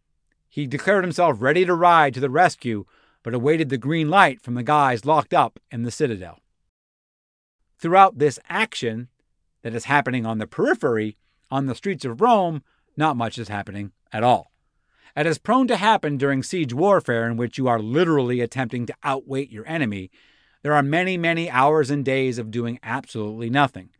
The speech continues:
Weird shit starts to happen. Weird shit like the soccer games that the French and Germans would have during World War One are a good example. Now, this siege of the citadel had settled into just such a torpor,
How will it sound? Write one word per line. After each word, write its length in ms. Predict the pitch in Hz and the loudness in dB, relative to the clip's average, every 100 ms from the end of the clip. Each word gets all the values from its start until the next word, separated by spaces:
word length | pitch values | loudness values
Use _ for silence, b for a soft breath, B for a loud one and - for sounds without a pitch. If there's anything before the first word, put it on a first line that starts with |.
| _ _ _ _ _ | _ _ _ _ _
Weird 280 | 127 139 127 | 0 2 0
shit 260 | - 226 - | 2 2 2
starts 280 | 117 104 - | -8 -8 -8
to 100 | 101 | -10
happen. 360 | 95 92 92 _ _ _ _ _ _ _ | -10 -14 -20 _ _ _ _ _ _ _
Weird 240 | 135 143 127 | 0 0 0
shit 220 | 156 156 | -2 0
like 160 | 131 - _ _ _ | -4 -6 _ _ _
the 100 | - | -8
soccer 380 | 131 190 196 165 | 0 2 4 2
games 400 | 131 123 110 101 | 0 0 -2 -6
that 140 | 120 113 | -8 -10
the 80 | |
French 340 | 110 156 151 117 | -6 -2 -2 -2
and 160 | 131 | -4
Germans 340 | 117 143 135 110 | -2 -2 -2 -4
would 100 | 107 | -2
have 220 | 120 117 | -2 -2
during 240 | 120 120 | -2 -4
World 220 | 110 127 117 | -2 -2 0
War 140 | 113 | -2
One 240 | 107 117 110 | -2 -4 -6
are 120 | 101 | -10
a 40 | |
good 180 | 95 104 | -8 -10
example. 560 | 101 98 110 95 82 _ _ _ _ _ _ - | -8 -8 -8 -10 -18 _ _ _ _ _ _ -6
Now, 120 | 113 | 0
this 220 | 127 226 | 4 4
siege 280 | - 170 135 | 4 -2 -2
of 60 | 123 | -4
the 80 | |
citadel 600 | 123 269 294 151 123 113 - b b b | -4 -2 0 2 2 0 -6 b b b
had 180 | 139 143 | -6 -2
settled 360 | 175 175 160 | -2 0 0
into 200 | 151 139 | -2 -4
just 300 | 123 170 180 | -4 -2 -2
such 200 | - 151 | -4 -4
a 60 | 127 | -6
torpor, 600 | - 202 202 131 120 113 | -4 -4 -2 0 0 0